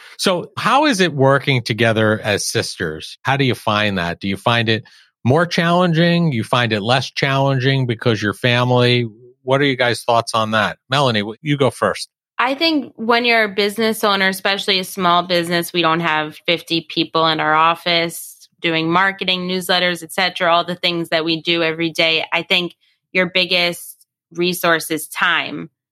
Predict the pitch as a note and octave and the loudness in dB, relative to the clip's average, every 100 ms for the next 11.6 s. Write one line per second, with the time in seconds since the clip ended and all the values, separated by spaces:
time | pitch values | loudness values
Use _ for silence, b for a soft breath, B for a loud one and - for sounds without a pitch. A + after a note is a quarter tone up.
0 | _ _ D#3+ - E3 E3+ F3+ E3+ D#3+ D#3+ | _ _ -12 -4 -4 -2 0 0 0 -2
1 | D3+ _ _ _ _ _ _ E3 D#3+ D3+ | -6 _ _ _ _ _ _ -8 -2 -2
2 | D3+ C#3+ D3 D3+ D3 D3 - G#3+ G3+ G3+ | -2 -2 0 0 -2 -4 -2 -2 0 0
3 | F3+ E3+ D#3+ D#3 - F#3+ F3 E3 E3 E3 | 0 0 -4 -8 -4 -2 0 -2 -4 -4
4 | F3 D3+ D3+ D3+ D#3+ D3+ D3+ D3 - D#3 | -2 -2 -4 -4 -2 -2 -4 -6 -4 -2
5 | E3 F3 F#3 G3 G3 G#3 - B B B | -2 -2 0 0 -2 -6 -12 B B B
6 | B _ - - G3 F#3 F#3 F3+ - - | B _ -12 -4 0 2 2 0 -4 -14
7 | _ _ _ - G3+ G3+ G3+ G3 F#3+ F#3 | _ _ _ -4 0 0 0 -2 -2 -2
8 | E3+ F3 F#3 F#3+ G3+ F3 E3+ D#3 D#3 D3+ | -4 -2 -2 0 -2 -2 0 -2 0 0
9 | C#3+ E3 D#3 - F#3 E3+ E3+ D#3+ - D#3+ | 0 -2 -6 -2 -2 0 0 0 0 -2
10 | E3 E3 E3 D#3+ D#3 E3 D#3+ D#3 - D#3+ | -2 -4 -2 -4 -4 -2 -2 -4 -4 -2
11 | D#3 D#3+ D#3+ D#3+ D#3+ | 0 -2 -2 0 0